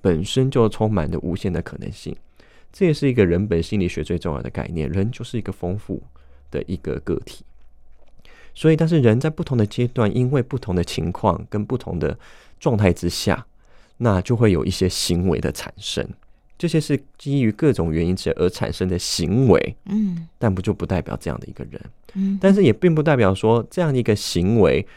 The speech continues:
Speaker 1: 因为他，呃，可能因为这种各种情况之下做出，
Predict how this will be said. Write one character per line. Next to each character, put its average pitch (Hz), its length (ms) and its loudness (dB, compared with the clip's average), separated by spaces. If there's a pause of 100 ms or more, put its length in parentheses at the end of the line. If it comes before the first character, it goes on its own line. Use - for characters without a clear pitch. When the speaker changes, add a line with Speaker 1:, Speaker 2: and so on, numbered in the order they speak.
(180)
Speaker 1:
因 160 160 2
为 147 120 6
他， 131 500 2
呃， 104 120 0
可 101 160 2
能 95 180 4
因 135 140 0
为 131 100 4
这 127 140 0
种 85 160 0
各 107 100 2
种 95 140 0
情 - 160 -6
况 90 180 0
之 85 100 -4
下 82 120 2
做 80 220 -4
出， 80 260 -6